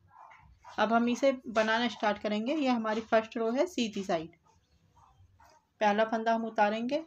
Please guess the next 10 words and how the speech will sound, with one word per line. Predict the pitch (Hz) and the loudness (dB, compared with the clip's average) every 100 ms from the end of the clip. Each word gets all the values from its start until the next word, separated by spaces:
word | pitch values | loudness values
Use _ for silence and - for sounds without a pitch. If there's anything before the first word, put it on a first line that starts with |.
| _ - | _ -16
पहला | - 202 208 | -4 -2 -2
फंदा | 214 214 208 | -2 -4 -4
स्लिप | 208 208 | -6 -10
करेंगे, | 220 220 226 | -8 -4 -2
ऐसा | 214 214 226 | -2 -2 -6
स्टिच, | 226 - 285 - _ _ - - _ - | -6 -6 -6 -8 _ _ -20 -20 _ -2
फिर | 220 | 0
ऊन | 214 214 | 0 2
आगे | 202 196 | 0 0
करेंगे | 208 220 226 247 | -4 -2 -2 -2